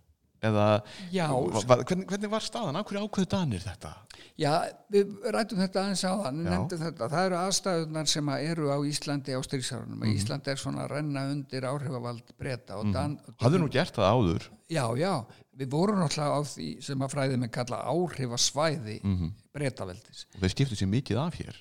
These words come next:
Speaker 2: Já,
Speaker 1: bara
Speaker 2: já, og
Speaker 1: í
Speaker 2: Danir
Speaker 1: byltingunni átján hundruð og níu til dæmis.
Speaker 2: Já, já, og Danir gerðu sér fulla grein fyrir því að, sko, að Bretar væru stórveldið og, og, og Danir bara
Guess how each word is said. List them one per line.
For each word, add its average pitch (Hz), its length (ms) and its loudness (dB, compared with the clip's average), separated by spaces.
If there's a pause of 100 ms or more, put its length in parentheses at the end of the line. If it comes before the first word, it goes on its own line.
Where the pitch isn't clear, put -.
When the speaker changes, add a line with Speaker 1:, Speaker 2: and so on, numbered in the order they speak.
(120)
Speaker 2:
Já, - 40 -16
Speaker 1:
bara - 200 2
Speaker 2:
já, 170 140 6
og - 160 0
Speaker 1:
í - 40 -8
Speaker 2:
Danir - 220 8
Speaker 1:
byltingunni 135 360 6
átján 110 200 4
hundruð 101 140 2
og 107 60 4
níu 147 240 2
til 110 120 -6
dæmis. - 380 -14
Speaker 2:
Já, 117 100 -10 (180)
já, 170 140 -4
og 104 120 -8
Danir 165 280 0
gerðu 165 240 -2
sér 139 120 -8
fulla 170 260 -4
grein 170 280 -4
fyrir 147 180 -8
því - 360 -6 (360)
að, 113 180 -6
sko, - 220 -14 (160)
að 113 160 -8
Bretar 143 320 -4
væru 127 220 -4
stórveldið 120 720 -6
og, 107 220 -10 (240)
og, - 180 -12
og 110 220 -10
Danir 113 360 -4
bara 101 360 -8